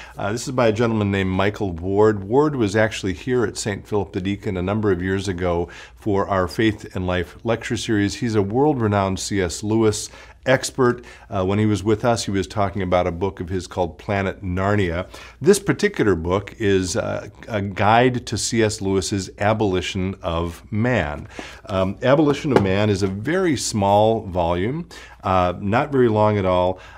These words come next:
uh, but it's one of Lewis's most philosophical books, and it was a book that Lewis himself viewed as perhaps his most, uh, important or his favorite of all the books he'd written, even though it's not the best known. And critics have also said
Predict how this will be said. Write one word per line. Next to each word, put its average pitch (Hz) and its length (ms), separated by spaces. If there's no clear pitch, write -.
uh, 107 220
but 107 260
it's 156 200
one 180 160
of 202 100
Lewis's 147 480
most 117 380
philosophical 135 1080
books, 131 600
and 127 180
it 123 80
was 120 200
a 123 40
book - 380
that 123 180
Lewis 160 320
himself 135 540
viewed 113 180
as 107 140
perhaps 131 540
his 110 140
most, 104 440
uh, 110 180
important 123 540
or 110 200
his 104 220
favorite 135 800
of 98 140
all 98 160
the 95 60
books 90 260
he'd 90 120
written, 85 360
even 185 240
though 190 120
it's 147 160
not 139 240
the 120 80
best 104 320
known. 110 400
And 151 180
critics - 420
have 135 120
also 131 320
said 110 460